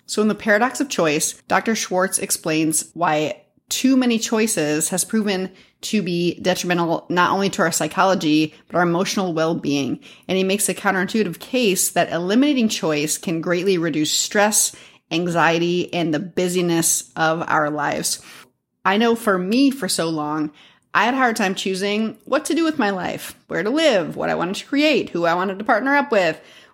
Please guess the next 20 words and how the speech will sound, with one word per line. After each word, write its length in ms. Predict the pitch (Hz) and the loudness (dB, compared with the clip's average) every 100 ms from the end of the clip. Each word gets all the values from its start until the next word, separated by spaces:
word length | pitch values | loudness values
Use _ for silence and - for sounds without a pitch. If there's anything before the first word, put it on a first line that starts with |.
| - | -4
what 360 | 180 208 - | 2 2 0
to 180 | - 262 | -2 0
order 220 | 226 233 | 2 2
when 160 | 247 247 | 2 2
I 40 | |
go 100 | 233 | 0
to 100 | 240 | 0
the 80 | 302 | 0
restaurant, 560 | 294 302 - 214 175 - | 0 0 0 0 -2 -2
what 200 | 208 254 | -2 0
playlist 380 | - 269 254 254 | 0 2 2 0
to 80 | 208 | 0
listen 180 | 214 214 | -2 -2
to 80 | |
when 120 | 190 180 | -2 -2
I 40 | |
take 160 | 220 175 | -4 -4
a 80 | |
road 220 | 165 175 180 | -2 -2 -2
trip, 260 | 170 - | -4 -4